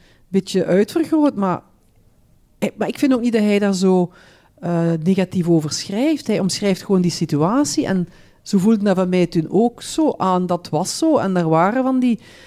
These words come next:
eh, ja, jonkmannen hadden dan in de tijd en, of ja, die zullen nu nog wel hebben, maar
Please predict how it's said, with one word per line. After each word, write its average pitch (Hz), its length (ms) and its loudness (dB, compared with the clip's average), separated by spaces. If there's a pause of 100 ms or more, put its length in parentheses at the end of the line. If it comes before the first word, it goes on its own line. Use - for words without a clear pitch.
(360)
eh, 156 1080 2
ja, 139 160 -4
jonkmannen 160 540 2
hadden 208 180 2
dan 208 140 0
in 208 80 0
de 202 100 0
tijd 208 380 0
en, 156 140 0
of 151 220 -6
ja, 143 160 -2
die 143 100 -6
zullen 139 200 0
nu 139 60 2
nog 139 200 0
wel 196 120 0
hebben, 196 240 0
maar 160 200 0